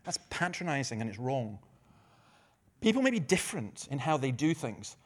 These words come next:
but I'll tell you this, I've met some really thick academics. Um,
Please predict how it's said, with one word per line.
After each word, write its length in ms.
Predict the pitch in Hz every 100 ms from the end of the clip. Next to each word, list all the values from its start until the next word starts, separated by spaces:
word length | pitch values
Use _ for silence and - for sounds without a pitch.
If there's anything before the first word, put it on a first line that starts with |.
| -
but 100 | 170
I'll 60 |
tell 160 | 175 208
you 80 | 190
this, 180 | 156 -
I've 120 | 147
met 200 | 170 156
some 200 | - 139
really 300 | 127 156 165
thick 300 | 135 - 143
academics. 640 | 143 131 127 131 107 - - _ _ _ - - - -
Um, 380 | 131 120 120 107